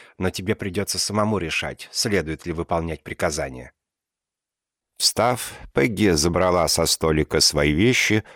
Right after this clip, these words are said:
и снова внимательно посмотрела на Джимми, а потом повернулась к нему спиной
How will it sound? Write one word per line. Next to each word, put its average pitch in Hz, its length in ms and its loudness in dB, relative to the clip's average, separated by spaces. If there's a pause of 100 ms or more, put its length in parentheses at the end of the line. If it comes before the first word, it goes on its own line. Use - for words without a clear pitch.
(220)
и - 140 0
снова 101 420 2
внимательно 80 640 2
посмотрела 80 680 2
на 80 140 4
Джимми, 67 600 -2 (480)
а - 100 0
потом 85 380 0
повернулась 80 640 2
к - 100 -6
нему 76 240 2
спиной 90 520 2